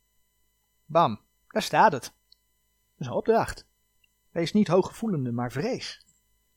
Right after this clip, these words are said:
De context is Israël, hè, die nu tijdelijk door de Heere terzijde is gezet. En dat het geloof tot de heidenen gekomen is. En weliswaar betreft dit vers niet individuele gelovigen.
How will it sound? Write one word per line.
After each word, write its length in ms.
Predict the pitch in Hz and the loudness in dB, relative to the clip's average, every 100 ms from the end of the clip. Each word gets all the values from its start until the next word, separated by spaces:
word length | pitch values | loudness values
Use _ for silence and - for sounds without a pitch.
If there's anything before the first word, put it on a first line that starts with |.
| _ _ _ _ _ | _ _ _ _ _
De 140 | 151 | -10
context 500 | - 196 196 214 - | 4 4 8 8 8
is 140 | 135 - | 0 0
Israël, 680 | 165 180 175 170 165 214 190 | 6 8 8 8 10 10 10
hè, 200 | 170 285 - | 6 2 -4
die 160 | 127 | -4
nu 180 | 127 160 | 2 4
tijdelijk 460 | - 180 220 220 156 | 10 12 12 10 6
door 120 | 151 | 4
de 60 | 139 | 6
Heere 220 | 190 175 | 6 4
terzijde 440 | 135 123 151 208 | 0 4 4 6
is 160 | 208 - | 0 0
gezet. 420 | 160 185 233 - _ _ _ _ _ _ _ _ _ | 4 6 6 2 _ _ _ _ _ _ _ _ _
En 120 | 131 | -6
dat 140 | 135 | -6
het 120 | 131 | -4
geloof 320 | - 135 143 - | 0 2 4 2
tot 140 | 160 | 2
de 100 | 143 | 4
heidenen 400 | 151 226 214 185 | 6 6 6 6
gekomen 460 | 156 - 135 117 113 | 4 0 0 -2 -6
is. 120 | 110 | -6
En 260 | 135 127 | -4 -4
weliswaar 640 | 135 156 147 147 170 220 - _ _ | 2 4 6 10 12 12 8 _ _
betreft 460 | - - 180 196 - | -6 4 6 6 2
dit 160 | 165 | 0
vers 240 | - 180 175 | 4 4 8
niet 220 | 208 - | 6 6
individuele 840 | - 240 208 160 180 175 170 156 143 | 8 8 8 8 6 10 12 10 8
gelovigen. 760 | 151 143 156 151 185 185 285 | 6 8 6 6 0 2 0